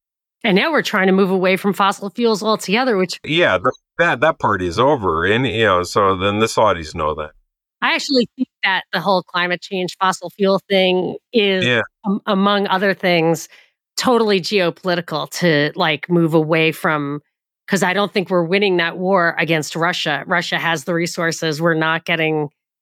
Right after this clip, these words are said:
Speaker 2: Yeah.
Speaker 1: they, they're there. Like, that we have to have Israel there, but they are actually there. You know, they have literally physical, uh, you know, countries that speak Russian that,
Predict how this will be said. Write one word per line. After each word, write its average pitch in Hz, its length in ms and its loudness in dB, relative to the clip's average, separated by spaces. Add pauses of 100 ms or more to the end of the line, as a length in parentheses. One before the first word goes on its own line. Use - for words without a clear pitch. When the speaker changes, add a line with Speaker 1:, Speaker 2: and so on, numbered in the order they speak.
(160)
Speaker 2:
Yeah. 92 320 2
Speaker 1:
they, 175 240 0
they're 214 280 2
there. 170 560 -2
Like, 196 160 -2
that 190 200 -2
we 214 120 0
have 214 180 -2
to 202 60 -4
have 185 120 -4
Israel 185 400 -4
there, 180 380 0 (180)
but 175 160 -4
they 214 160 2
are 190 160 2
actually 185 480 -4
there. 170 480 -2 (640)
You 214 60 -2
know, 180 100 4
they 196 160 0
have 190 240 -4 (400)
literally 208 720 0
physical, 185 720 0 (360)
uh, 160 520 0 (800)
you 254 80 0
know, 190 120 4
countries 240 640 0
that 180 160 0
speak 220 240 -6
Russian 196 500 -2
that, 175 220 -4